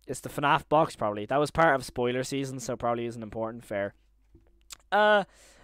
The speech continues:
"Do you think Bond's movement looks stiff and odd because it was someone in the costume or not the anima-, actual animatronic?" Well, we do know there is an actual Bond costume, but I feel that Susan would know it's the costume since she made the animatronic, so if she's able to notice little movements that are wrong,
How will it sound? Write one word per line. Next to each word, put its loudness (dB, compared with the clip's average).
"Do -8
you -2
think -4
Bond's 4
movement 0
looks 0
stiff -4
and -8
odd 0
because -4
it -6
was -8
someone -6
in -14
the -10
costume 0
or -8
not -4
the -6
anima-, -8
actual -8
animatronic?" -8
Well, -2
we -4
do -2
know -4
there -6
is -8
an -12
actual -10
Bond -4
costume, -6
but -2
I 2
feel 2
that 4
Susan -4
would -6
know 4
it's -4
the -6
costume -4
since -14
she -10
made -8
the -6
animatronic, -6
so -12
if -10
she's -4
able 0
to -6
notice -4
little -4
movements -8
that 0
are -2
wrong, -4